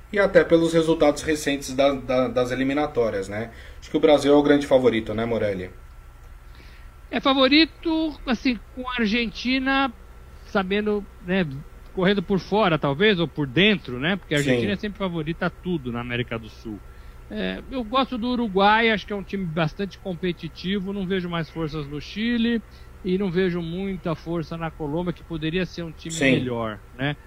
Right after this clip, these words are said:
Speaker 2: Melhor de resultados. A Colômbia é boa, mas não é boa de resultados. É, então eu ficaria entre Brasil e Argentina.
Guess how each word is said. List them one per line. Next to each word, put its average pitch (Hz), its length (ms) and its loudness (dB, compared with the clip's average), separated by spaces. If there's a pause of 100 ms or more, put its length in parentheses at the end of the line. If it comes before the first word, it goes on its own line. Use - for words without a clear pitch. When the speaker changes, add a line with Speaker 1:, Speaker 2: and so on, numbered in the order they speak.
Speaker 2:
Melhor 147 200 0
de 170 80 2
resultados. 151 760 0
A 120 60 -8
Colômbia 180 340 -8
é - 20 -6
boa, 165 220 -6
mas 180 140 -8
não 180 80 -6
é 175 40 -4
boa 165 180 -6
de 160 60 -2
resultados. 160 600 -6 (580)
É, 131 560 2
então 170 240 -4
eu 226 80 -2
ficaria 190 520 0
entre 185 220 -4
Brasil 156 360 0
e 175 60 0
Argentina. 156 600 -6